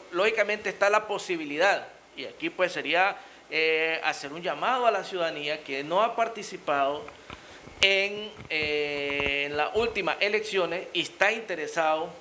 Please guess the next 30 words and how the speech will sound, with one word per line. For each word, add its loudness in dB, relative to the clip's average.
porque -4
yo 6
te 4
voy 8
a 6
decir, -4
yo 6
creo 4
que, 2
eh, 0
la 8
única 0
manera 0
de 2
revertir 0
esta -2
situación, -6
Marco, -4
es 6
con -2
una 0
votación -4
masiva 0
de -4
la -8
población. -10
Si 4
la 6
población 0
sale 4